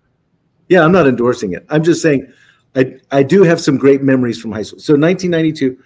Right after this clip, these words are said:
then I looked up Komodo Loco, which is the restaurant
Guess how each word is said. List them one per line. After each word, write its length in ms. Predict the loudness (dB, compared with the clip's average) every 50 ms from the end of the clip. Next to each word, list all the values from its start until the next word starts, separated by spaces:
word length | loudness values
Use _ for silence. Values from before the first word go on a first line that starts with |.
| _ _ _ _ _ _
then 160 | 0 2 2
I 100 | 2 4
looked 240 | 4 2 2 2 2 2
up 280 | 2 0 0 -6 -10
Komodo 600 | -6 0 2 2 4 4 6 6 6 6 6 4 2
Loco, 600 | 2 2 2 2 2 2 2 2 2 2 2 0 0
which 200 | -2 -4 -6 -6
is 120 | -10 -8
the 80 | -6 -2
restaurant 800 | -2 0 -2 -2 -6 -8 -10 -8 -8 -10 -12 -14 -16 -18 -18 -18